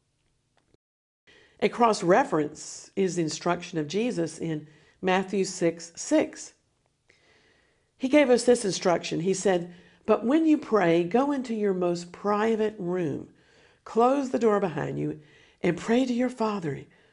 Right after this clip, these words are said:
in secret. And your Father who sees what's done in secret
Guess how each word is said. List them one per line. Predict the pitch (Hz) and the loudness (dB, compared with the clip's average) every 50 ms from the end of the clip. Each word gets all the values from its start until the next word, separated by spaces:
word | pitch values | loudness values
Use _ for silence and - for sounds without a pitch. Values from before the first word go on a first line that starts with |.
| _ _ _ _ | _ _ _ _
in | - 175 165 165 | -6 -4 -4 -4
secret. | - - - 208 208 208 - - 143 143 - _ _ _ _ _ _ _ _ _ _ _ _ | -4 -6 -4 -4 -4 -4 -6 -12 -12 -12 -14 _ _ _ _ _ _ _ _ _ _ _ _
And | - 190 190 | -4 -2 0
your | 185 180 175 | 0 -2 -2
Father | 180 - 214 220 233 240 247 254 247 240 | -2 -2 0 2 4 4 4 2 0 -2
who | 226 160 180 190 180 | -2 -4 -6 -6 -6
sees | - - - 240 254 254 240 185 151 151 147 147 - - - _ - | -6 -8 -6 -4 -4 -2 -2 -2 -2 -2 -4 -8 -12 -20 -20 _ -8
what's | 185 180 175 175 - | -6 -6 -6 -6 -8
done | - - 175 175 165 | -4 -2 -2 0 0
in | 156 147 | -2 -4
secret | 147 - - 269 294 277 - 165 147 143 - - | -4 -4 -2 -2 -2 -2 -2 -2 -4 -4 -4 -8